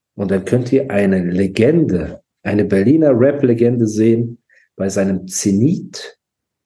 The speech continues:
wie er, ja, seine legendären Songs performt. Und Andro hat das richtig gesagt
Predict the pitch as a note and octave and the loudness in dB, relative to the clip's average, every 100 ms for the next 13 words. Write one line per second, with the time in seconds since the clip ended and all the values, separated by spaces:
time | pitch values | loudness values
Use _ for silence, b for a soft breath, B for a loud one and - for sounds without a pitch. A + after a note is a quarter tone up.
0 | _ _ _ _ _ _ _ _ _ _ | _ _ _ _ _ _ _ _ _ _
1 | _ - A2 B2+ A2 - - - D#3+ C3 | _ -4 0 2 0 -4 -10 -2 -2 -2
2 | - G2 F#2+ F#2+ F#2+ A2+ A#2+ B2 C3 D3 | -4 -2 0 0 0 0 0 0 0 -2
3 | D3 D3+ - F#3+ D3 F#2+ G2 G#2+ A2 A#2+ | 0 -2 0 0 0 -4 -4 -2 0 2
4 | A2 F#2+ G2+ - - - F#2 F#2 C#3 C#3 | 2 0 -2 -4 -6 -2 2 2 2 -2